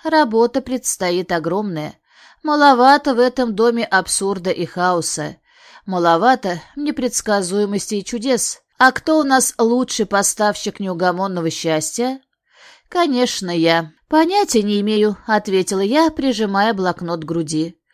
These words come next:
«А почему ты меня не выдал?» «Понятия не имею»,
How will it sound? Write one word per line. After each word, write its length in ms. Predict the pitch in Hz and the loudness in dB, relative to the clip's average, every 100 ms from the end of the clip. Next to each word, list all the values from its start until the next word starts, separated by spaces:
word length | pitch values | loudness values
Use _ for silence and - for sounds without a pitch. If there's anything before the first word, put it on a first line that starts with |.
| _ _ _ | _ _ _
«А 140 | 180 | -4
почему 400 | 170 180 233 269 | -4 -4 -2 -2
ты 120 | 311 | 0
меня 240 | 339 339 349 | -2 -2 -2
не 140 | 349 | -2
выдал?» 460 | 294 185 156 156 165 _ _ _ _ _ _ | 0 0 0 -2 -4 _ _ _ _ _ _
«Понятия 600 | - 339 277 262 277 339 | -2 0 2 2 2 0
не 180 | 320 277 | 0 0
имею», 400 | 202 180 170 175 | 0 2 0 0